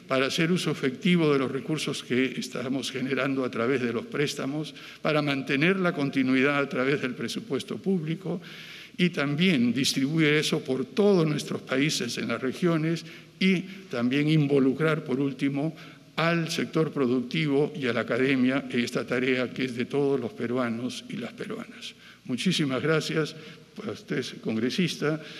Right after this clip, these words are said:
a usted, señor presidente del concitec, señor ministro de la Producción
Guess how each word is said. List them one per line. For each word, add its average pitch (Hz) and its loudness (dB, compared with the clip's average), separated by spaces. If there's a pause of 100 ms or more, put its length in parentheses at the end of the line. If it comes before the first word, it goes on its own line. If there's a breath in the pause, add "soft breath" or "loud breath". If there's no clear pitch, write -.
(280 loud breath)
a - -18
usted, 147 -2
señor 135 2
presidente 127 0
del 113 -4
concitec, 135 -2 (320 loud breath)
señor 135 2
ministro 135 4
de 117 0
la 120 2
Producción 143 0